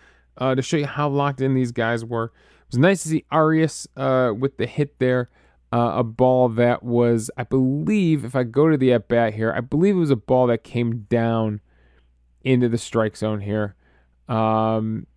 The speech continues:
yes, so he was attacking with that two-seam sinker. He was trying to stay on the outside edge, but we all know if you wanna get Gabriel Arias out, you gotta go high with your fastball. Instead, he's throwing this at the belt, at the thighs,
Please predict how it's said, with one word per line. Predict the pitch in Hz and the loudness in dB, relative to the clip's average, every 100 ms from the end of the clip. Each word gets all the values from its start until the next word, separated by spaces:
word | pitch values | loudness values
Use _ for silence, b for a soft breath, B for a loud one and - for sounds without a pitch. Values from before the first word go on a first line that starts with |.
| _ _ _ _ _ - | _ _ _ _ _ -14
yes, | 135 123 117 127 139 95 | -8 -6 0 4 4 4
so | - - 135 135 135 131 | -10 -4 4 6 6 4
he | 139 | 2
was | 139 139 127 | 4 2 2
attacking | 123 - 151 156 147 | -4 -4 -4 -2 -2
with | 131 | -2
that | 120 107 - | -2 -4 -6
two-seam | - 151 - 123 | -4 -2 -2 -4
sinker. | - - 127 - 120 - b b b | -4 -2 -2 0 -2 -2 b b b
He | - 139 | -2 0
was | 131 | 0
trying | - 170 180 | 2 2 2
to | |
stay | - 160 | 0 0
on | 156 | 2
the | 139 | 0
outside | 113 143 143 143 135 - | -2 -4 0 0 0 -2
edge, | 139 151 143 120 | 0 0 -2 0
but | 131 | 0
we | 123 139 | 2 2
all | 160 | 2
know | 165 170 165 | 2 2 2
if | 123 | 2
you | |
wanna | 127 156 | 0 0
get | 151 117 | -2 -2
Gabriel | 147 139 - | 0 0 -2
Arias | 139 143 135 117 | 0 0 0 -2
out, | 107 | -4
you | 104 | -4
gotta | 131 139 | -4 -2
go | 120 | -2
high | - - 117 127 139 | -4 -12 -4 -2 0
with | 113 113 | -2 -4
your | 107 | -6
fastball. | - 95 95 - - - b b b | -6 -8 -8 -12 -14 -14 b b b
Instead, | - 123 - 190 139 | -4 -2 2 2 2
he's | 156 - | -4 -6
throwing | - 151 165 160 | -6 -2 0 0
this | 151 | 0
at | 147 135 | -2 -2
the | |
belt, | 110 117 131 151 - | -4 0 0 0 -2
at | 123 | -4
the | 120 | -4
thighs, | - 131 160 120 117 | -2 -2 0 -2 -4